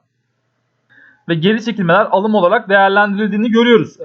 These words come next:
fakat arkadaşlar benim düşüncelerimi, e, dünkü videoda söylemiştim sizlere. E, ben artık tepenin, e, yakın olduğunu düşünüyorum. Özellikle uzun vade için, e, şu anda alım yerlerinde değil. En son dört saatlik bazda,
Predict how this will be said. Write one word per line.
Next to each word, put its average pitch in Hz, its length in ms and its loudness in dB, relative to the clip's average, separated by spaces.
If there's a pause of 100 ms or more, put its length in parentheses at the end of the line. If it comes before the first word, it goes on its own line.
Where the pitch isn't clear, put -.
(160)
fakat 240 220 2
arkadaşlar 175 560 0
benim 214 240 0
düşüncelerimi, 202 760 -2
e, 165 180 -4
dünkü 202 280 -4
videoda 190 220 -10
söylemiştim 196 540 -4
sizlere. 208 520 -2 (300)
E, 160 220 2
ben 202 140 2
artık 220 380 -2
tepenin, 214 480 -2
e, 160 100 -6
yakın 175 380 -2
olduğunu 190 380 -2
düşünüyorum. 196 480 -2 (100)
Özellikle 202 400 -2
uzun 175 340 -8
vade 208 280 0
için, 214 340 -14 (320)
e, 156 160 -4
şu 196 180 0
anda 175 220 -2
alım 196 260 0
yerlerinde 175 560 0
değil. 202 240 0
En 202 140 -4
son 196 280 -4
dört 202 180 0
saatlik 190 440 -2
bazda, 196 540 -2